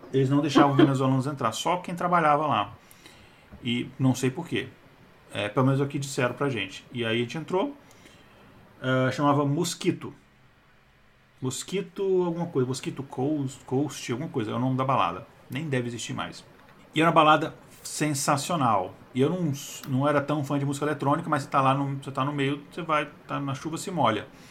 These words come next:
E tinha mulheres lindíssimas, tinha umas tecleiras absolutamente maravilhosas.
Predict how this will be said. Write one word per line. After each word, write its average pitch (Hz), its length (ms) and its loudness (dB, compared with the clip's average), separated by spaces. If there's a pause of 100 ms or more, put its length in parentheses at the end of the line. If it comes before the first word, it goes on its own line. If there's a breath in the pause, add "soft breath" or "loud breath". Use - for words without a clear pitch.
(880 loud breath)
E - 100 -2
tinha 170 280 0
mulheres 139 400 6
lindíssimas, 135 680 0
tinha 147 140 -6
umas 139 80 -4
tecleiras 135 680 0 (540)
absolutamente 135 1080 -2
maravilhosas. 120 1040 0